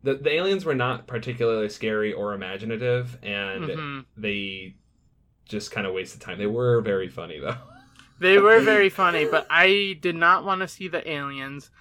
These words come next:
Speaker 2: I did not care for the tiny ships that looked so generic.
Speaker 1: Mm-hmm.
Speaker 2: Um, I, that, I, it would have been more mi-,
Speaker 1: It's
Speaker 2: more interesting if they stayed a mystery the whole
Speaker 1: It
Speaker 2: time.
Speaker 1: was weird. It was weird how much they played by the rules, like,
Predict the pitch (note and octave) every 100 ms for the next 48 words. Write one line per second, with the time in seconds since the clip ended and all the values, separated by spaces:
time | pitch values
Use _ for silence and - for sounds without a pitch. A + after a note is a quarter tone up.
0 | - _ - D#3+ D#3 D3+ D3 C3+ D3+ D3
1 | D3 C#3 - F3 E3+ F3 F3+ F3 F#3+ F#3
2 | - - E3 E3+ E3 - C#3 C#3 - C3+
3 | B2 D3 C3 - - C#3+ D3 E3 D3 B2
4 | A#2+ A#2+ - _ _ _ G#2 G2 F2+ F2+
5 | - _ _ _ - D3+ C#3 C3+ C3 C3
6 | C3 - _ - C3 C#3 C#3+ C#3+ C3+ _
7 | _ - D3+ D#3 D3 D3+ E3 - F#3+ F3
8 | F#3 F#3 F#3 F#3 F#3 G3 - G3 F#3 G3
9 | G3 G3+ - F#3 E3+ - E3 D3+ E3+ E3
10 | E3 E3 - - B2+ B2 C3 B2 D3+ D3
11 | D3 D3+ C#3 C#3+ D#3+ D#3 B2+ C#3 C3 C3
12 | C3 A#2+ A#2 A2 G#2+ - G2+ - G2+ G2
13 | F#2 F#2 F2+ F2+ F2+ - _ A2 G2+ F2+
14 | G2 F#2+ F2+ E2+ - - - F2+ F2+ -
15 | -